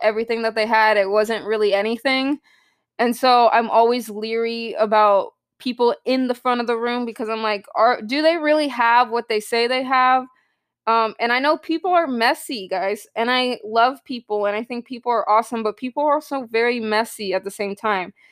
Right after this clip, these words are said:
And I always believe that you can't set your expectations on other people so high. I believe you can set your expectations on yourself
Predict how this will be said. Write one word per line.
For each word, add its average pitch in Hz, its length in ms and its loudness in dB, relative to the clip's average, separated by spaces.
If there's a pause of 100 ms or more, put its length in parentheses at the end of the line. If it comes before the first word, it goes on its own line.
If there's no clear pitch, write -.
(180)
And 233 120 2
I 247 100 2
always 277 440 4
believe 269 360 -4
that 247 120 0
you 233 140 -8
can't 262 360 -6
set 247 240 -4
your 247 200 -2
expectations 247 920 -4
on 220 220 2
other 226 260 4
people 226 420 -6
so 226 420 2
high. 214 600 2 (460)
I 247 160 4
believe 302 320 -6
you 285 120 -6
can 285 160 -6
set 277 220 0
your 262 200 -4
expectations 247 720 -4
on 220 160 0
yourself 214 800 2